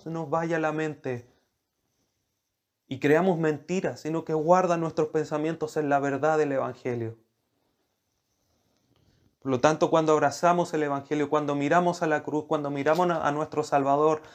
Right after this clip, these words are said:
dando su vida y todo lo que eso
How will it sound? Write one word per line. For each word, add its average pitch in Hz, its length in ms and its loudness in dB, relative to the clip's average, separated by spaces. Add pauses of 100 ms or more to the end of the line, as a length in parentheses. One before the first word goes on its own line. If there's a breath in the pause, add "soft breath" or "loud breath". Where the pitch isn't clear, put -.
(200 loud breath)
dando 160 360 0
su 151 240 -6
vida 151 380 -2 (260 soft breath)
y 135 120 -2
todo 185 320 4
lo 170 120 4
que 165 140 2
eso 170 380 0